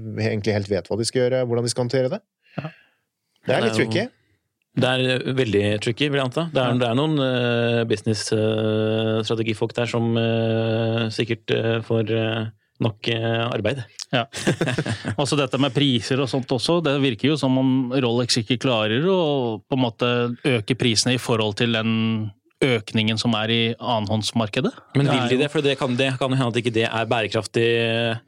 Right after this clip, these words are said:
Speaker 2: Det også. De
Speaker 3: å,
Speaker 2: ønsker å
Speaker 3: for
Speaker 2: ha en
Speaker 3: brandet.
Speaker 2: eksklusivitet ved det.
Speaker 3: Mm.
Speaker 2: Og det jeg hørte nå sist, da jeg var hos en A D, er at, eh,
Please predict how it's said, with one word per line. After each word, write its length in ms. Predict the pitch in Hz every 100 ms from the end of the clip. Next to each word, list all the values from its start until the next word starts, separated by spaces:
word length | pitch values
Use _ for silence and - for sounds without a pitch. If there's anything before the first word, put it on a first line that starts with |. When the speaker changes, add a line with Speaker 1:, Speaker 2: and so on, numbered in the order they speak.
| _
Speaker 2:
Det 100 | 160
også. 300 | 160 - 190
De 80 | 180
Speaker 3:
å, 100 | 190
Speaker 2:
ønsker 260 | 139 - 139
å 20 |
Speaker 3:
for 80 | 147
Speaker 2:
ha 60 | 135
en 60 | 131
Speaker 3:
brandet. 120 | 135
Speaker 2:
eksklusivitet 760 | 139 135 117 135 127 127 117 117
ved 160 | 120
det. 100 | 156 214
Speaker 3:
Mm. 120 | 107
Speaker 2:
Og 500 | 156 147 143 143 143 - - - -
det 200 | 143 143
jeg 180 | 131 135
hørte 320 | 135 120 135
nå 120 | 135
sist, 380 | 135 175 170 -
da 220 | 160 143 139
jeg 60 |
var 140 | 131 127
hos 160 | 131
en 100 | 143
A 140 | 135 123
D, 80 | 135 185 - _ 156
er 300 | 143 131 127
at, 180 | 120 139
eh, 300 | 135 131